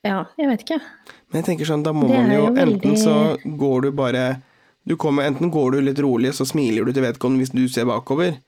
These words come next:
Speaker 1: Mm.
Speaker 2: Eh, og det er helt legitimt, tenker jeg. Eller liksom bare, eh, s-, bare liksom hvis du går forbi sånn der, "Unnskyld", så bare liksom, hvis det var manko på plass, holdt jeg på å si. Så er det
Speaker 1: Ja,
Speaker 2: sånn,
Speaker 1: ja.
Speaker 2: men jeg
Speaker 1: Det er
Speaker 2: tenk-,
Speaker 1: liksom
Speaker 2: jeg
Speaker 1: ikke noe
Speaker 2: tenker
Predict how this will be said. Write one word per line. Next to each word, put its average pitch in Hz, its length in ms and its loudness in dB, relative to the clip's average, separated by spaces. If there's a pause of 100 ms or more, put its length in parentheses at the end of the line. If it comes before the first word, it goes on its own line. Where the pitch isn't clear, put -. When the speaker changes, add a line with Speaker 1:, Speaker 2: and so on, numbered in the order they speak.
(200)
Speaker 1:
Mm. 302 440 2
Speaker 2:
Eh, 139 600 0
og 156 120 -4
det 202 100 0
er 226 160 0
helt 131 300 -4
legitimt, 120 500 -2
tenker 123 260 -2
jeg. 117 140 -2
Eller 135 260 2
liksom 127 600 0
bare, 123 600 -2 (560)
eh, - 640 -6
s-, - 200 -10
bare 120 340 -4
liksom 131 180 0
hvis 127 100 -4
du 135 120 0
går 135 160 0
forbi 127 220 -4
sånn 123 200 -2
der, 123 300 -4 (120)
"Unnskyld", 233 300 -2 (340)
så - 80 -20
bare 139 140 -4
liksom, 117 260 0
hvis 135 120 -2
det 131 100 -4
var 120 220 -2 (180)
manko 127 340 0
på 113 100 -8
plass, 117 220 -4
holdt 135 140 -6
jeg 104 100 -4
på 101 60 -10
å 113 60 -4
si. 117 160 -2 (440)
Så 156 140 -4
er - 40 0
det - 40 -2
Speaker 1:
Ja, 151 80 2
Speaker 2:
sånn, - 80 0
Speaker 1:
ja. 180 220 -4 (200)
Speaker 2:
men - 140 2
jeg 240 40 0
Speaker 1:
Det 247 40 2
er - 0 -
Speaker 2:
tenk-, 285 80 2
Speaker 1:
liksom - 180 0
Speaker 2:
jeg 208 80 -2
Speaker 1:
ikke 156 140 0
noe - 100 0
Speaker 2:
tenker - 760 -4